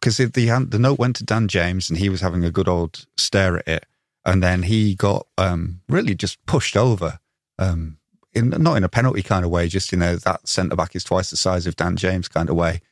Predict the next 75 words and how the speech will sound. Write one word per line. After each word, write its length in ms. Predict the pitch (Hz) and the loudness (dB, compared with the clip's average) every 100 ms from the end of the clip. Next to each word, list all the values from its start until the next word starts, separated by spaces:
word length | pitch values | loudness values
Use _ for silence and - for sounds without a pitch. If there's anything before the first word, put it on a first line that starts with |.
| _ _ - | _ _ 0
And 160 | 101 | 4
then 320 | 98 98 95 87 | 4 2 0 -2
the 60 | 85 | -2
next 220 | 120 - | -2 -2
thing 120 | 90 | -2
you 60 | 85 | 0
know, 120 | 87 | 0
that 180 | - - | -2 -2
centre 240 | 107 85 | -2 -2
back 220 | 95 98 - | -2 -2 -4
has 120 | 110 | -2
got 240 | 110 104 | -2 0
a 40 | 104 | 2
note 220 | 123 - | 2 0
in 60 | 85 | 0
his 160 | 80 | 0
hands. 260 | 82 90 - | -2 -2 -4
It 140 | 143 107 | -4 -2
looked, 180 | 117 - | -2 0
very 180 | - | 0
much 200 | 92 - | 0 -2
looked 120 | - - | -4 -2
like 140 | - | -2
the 100 | 101 | -2
same 280 | - 98 90 | 0 0 2
one. 180 | 104 - _ - | 0 -2 _ 0
And 60 | 113 | 2
he 80 | |
really 200 | 123 143 | 4 2
looked 200 | 120 - | 0 -2
confused 440 | 131 104 127 131 - | -4 -2 0 0 0
by 200 | 90 90 | -2 -2
it 40 | |
as 120 | 92 113 | -4 0
well. 140 | 120 | 0
He 80 | 95 | 0
was 100 | 87 | -2
trying 220 | 117 127 | -2 0
to 40 | |
read 240 | 90 113 95 | 0 0 0
it 60 | 92 | 0
and 80 | |
then 80 | 95 | 0
was 120 | 90 | 0
looking 180 | 101 104 | -2 0
around 220 | 98 90 | 0 0
at 80 | 87 | -2
the 40 | - | -4
pitch 220 | 113 - | -6 -4
going 160 | 87 | -2
like, 100 | 87 - _ _ _ | -2 -4 _ _ _
uh, 60 | - - | -2 4
normally 440 | 127 147 120 101 | 4 4 2 0
if 140 | 95 | -2
it 80 | - | -4
was 200 | 98 95 - - | -6 -6 -8 -2
a 60 | 101 | 2
note 220 | 101 90 | 2 2
about 200 | 90 85 | 0 -2
your 140 | 90 90 | 0 0
own 160 | 90 | 0
team, 440 | - 101 85 80 - _ _ _ | 0 0 0 -4 -12 _ _ _
you'd 80 | 78 | -2
be 60 | 80 | 0
like, 160 | 76 - _ _ | -2 -4 _ _
"Oh, 140 | 85 82 | 2 2
okay, 260 | 80 82 | 2 0
yeah, 220 | 82 80 - _ - | 0 -2 -4 _ -4
got 160 | 95 - | -2 0
that." 220 | 76 73 _ _ _ - | -4 -6 _ _ _ -2
But 140 | 95 | 2
he 80 | 120 | 2
was 100 | 101 | 2
kinda 160 | 107 | 0
like, 320 | 98 92 87 | 2 0 -2